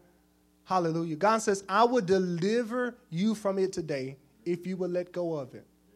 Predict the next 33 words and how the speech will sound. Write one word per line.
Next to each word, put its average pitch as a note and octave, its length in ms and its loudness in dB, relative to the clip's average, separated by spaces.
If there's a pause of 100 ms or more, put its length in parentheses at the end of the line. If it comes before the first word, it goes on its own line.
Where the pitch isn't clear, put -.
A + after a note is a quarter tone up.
(1080)
I D#3 80 -6
don't G#3+ 140 -2
know F#3 80 0
what E3 220 -4
you E3 80 -6
need D#3 120 -4
to D3+ 60 -8
let D3 140 -4
go C#3+ 180 -4
of, C3 140 -8
but D3+ 80 -6
that's F#3+ 160 -4
a - 20 -4
word C#3 160 -4
for C3 60 -12
somebody. C3 280 -10 (220)
Because A3 240 6
one D#4 220 12
thing B3+ 180 6
that A3+ 100 8
I A3 60 8
have G3 140 6
learned G3 400 6 (200)
is F3+ 120 -2
that F#3+ 120 6
we A3+ 120 2
can G3 180 0
run, A#3 400 0
but F#3+ 120 0
we F#3+ 200 0
sure G3+ 520 0
can't F3+ 280 -6
hide. A#2+ 480 -10